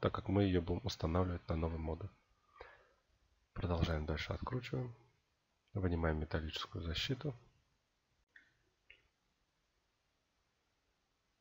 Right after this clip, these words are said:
Отклеиваем верхний шлейф от дисплейного модуля. Отклеили. И снимаем,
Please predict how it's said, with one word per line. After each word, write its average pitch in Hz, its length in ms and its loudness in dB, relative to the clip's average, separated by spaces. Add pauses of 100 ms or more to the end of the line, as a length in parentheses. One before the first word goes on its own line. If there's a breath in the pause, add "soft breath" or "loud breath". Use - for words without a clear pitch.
(420)
Отклеиваем 80 580 -2
верхний 85 280 0
шлейф 123 340 -2 (1080)
от 95 100 -4
дисплейного 90 540 0
модуля. 82 420 -6 (1500)
Отклеили. 85 540 -6 (760)
И - 40 -8
снимаем, 110 440 0